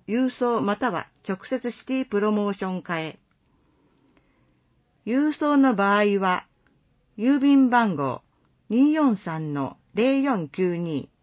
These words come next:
かつて百七十五の一、海老名市シテ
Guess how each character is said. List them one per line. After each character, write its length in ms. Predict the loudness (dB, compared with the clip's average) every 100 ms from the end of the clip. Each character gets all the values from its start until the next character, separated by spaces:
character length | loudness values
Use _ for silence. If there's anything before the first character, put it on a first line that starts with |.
| _ _ _ _ _ _ _
か 160 | -8 -8
つ 40 | -8 -8
て 200 | -8 -8 _ _ -10
百 260 | -8 -2
七 320 | 2 4 2 2
十 240 | -2 -2
五 140 | -2
の 120 | -2 -4
一、 440 | -10 -12 -12 -12 _ _ _ _ _ _ _ _ _ -6
海 180 | 2 4
老 40 |
名 160 | 4 2
市 240 | -2 -10 -12
シ 40 |
テ 80 | -6